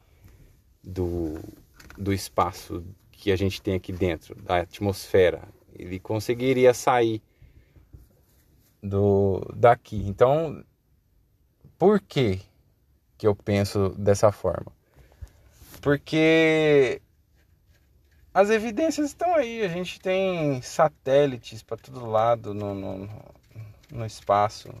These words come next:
orbitando aí a Terra, a gente, os, os telefones celulares se orientam por essa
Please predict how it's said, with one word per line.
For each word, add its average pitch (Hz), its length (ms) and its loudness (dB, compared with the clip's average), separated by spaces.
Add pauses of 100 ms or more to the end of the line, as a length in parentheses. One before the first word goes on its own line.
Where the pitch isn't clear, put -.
(160)
orbitando 104 880 -2
aí 98 500 -2 (560)
a 98 160 -4
Terra, 113 640 4
a 95 80 -2
gente, 104 800 -6 (640)
os, - 500 -12 (480)
os - 100 -20
telefones 107 580 2
celulares 110 640 4
se - 200 -4
orientam 110 640 2
por 107 220 0
essa 104 760 2